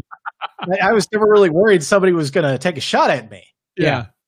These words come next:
Speaker 3: I think that the lying about you repeatedly, that, that was a consistency throughout. I think that anyone that, that served in the role, uh, lying about you became part of the, part of the gig.
Speaker 1: See, see, Craig, now you ruined it 'cause I thought I was special.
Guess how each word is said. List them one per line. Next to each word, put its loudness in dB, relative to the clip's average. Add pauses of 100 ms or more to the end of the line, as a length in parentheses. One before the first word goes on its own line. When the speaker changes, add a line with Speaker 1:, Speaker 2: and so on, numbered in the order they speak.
(200)
Speaker 3:
I 0
think -4
that -4
the -2
lying -2
about -4
you -4
repeatedly, -2
that, -2
that 0
was -2
a -6
consistency -4
throughout. -2
I 0
think -2
that -2
anyone 0
that, -6
that -4
served -2
in -2
the 0
role, -2 (280)
uh, 0
lying 0
about -2
you -4
became -4
part -2
of -6
the, -4
part -2
of -8
the -8
gig. -10 (460)
Speaker 1:
See, -8
see, -6
Craig, -4
now 0
you -2
ruined 0
it -2
'cause -4
I 2
thought 2
I 4
was 0
special. -4